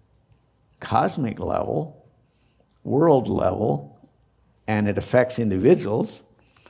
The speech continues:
And it's the effect, it's the, it's the res-, it, it's the introduction of the rule of the devil in the kingdom of darkness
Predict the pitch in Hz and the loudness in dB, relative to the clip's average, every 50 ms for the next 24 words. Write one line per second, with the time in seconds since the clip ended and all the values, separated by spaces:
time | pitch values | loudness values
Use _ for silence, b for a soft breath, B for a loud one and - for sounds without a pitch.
0 | b b b b b _ _ _ _ _ _ _ _ _ _ _ - 123 127 139 | b b b b b _ _ _ _ _ _ _ _ _ _ _ 0 2 4 4
1 | 139 147 143 143 - - - 123 120 107 104 - - - 104 101 107 101 - - | 4 4 2 0 -4 -6 -2 0 2 2 2 2 0 0 0 0 0 -4 -8 -18
2 | - - 127 127 135 135 - - - 123 117 107 104 101 101 101 101 - - - | -8 -4 -2 -2 -2 -2 -4 -6 -2 0 0 0 0 0 -2 -4 -6 -12 -18 -20
3 | _ _ _ _ _ _ _ _ _ - 117 113 110 - - - - - 110 101 | _ _ _ _ _ _ _ _ _ -2 -2 -2 -2 -2 -8 -8 -4 -2 -2 0
4 | 101 101 101 101 - - - - _ - 117 110 - - 113 104 - - - 117 | 0 -2 -2 -4 -6 -10 -16 -10 _ -4 -4 -4 -4 -6 -8 -8 -8 -8 -6 -4
5 | 110 104 98 101 - - 110 120 120 - 113 104 107 113 113 113 - - - 101 | -2 -2 -2 -4 -4 -4 -4 -4 -4 -4 -2 0 2 2 2 2 0 -6 -8 -8
6 | 95 101 - - 104 98 92 95 95 95 - - - _ b b b b b b | -8 -8 -8 -4 -2 0 2 0 0 -2 -6 -12 -20 _ b b b b b b
7 | b b b b b _ _ _ _ _ _ _ - 104 107 95 92 107 117 120 | b b b b b _ _ _ _ _ _ _ -2 0 0 2 2 2 4 4
8 | 127 127 131 127 - - - - - _ _ _ _ _ _ - 113 107 98 95 | 6 4 4 2 0 -2 -8 -14 -20 _ _ _ _ _ _ 0 2 2 2 2
9 | 95 101 - - 98 90 120 127 139 127 104 104 104 104 - - 143 - - _ | -2 -6 -8 -10 -6 -2 0 0 0 0 0 -2 -2 -2 -4 -6 -10 -12 -18 _
10 | - 107 107 110 113 113 107 110 110 - - - 101 - - 123 113 113 123 135 | -6 -4 -2 0 0 0 -2 -2 -6 -8 -8 -8 -6 -4 -4 -2 -2 -2 -2 -2
11 | - - - - 101 98 98 - - 131 127 - - - - - | -4 -4 -2 -2 0 0 -2 -2 -6 -8 -10 -10 -10 -12 -14 -16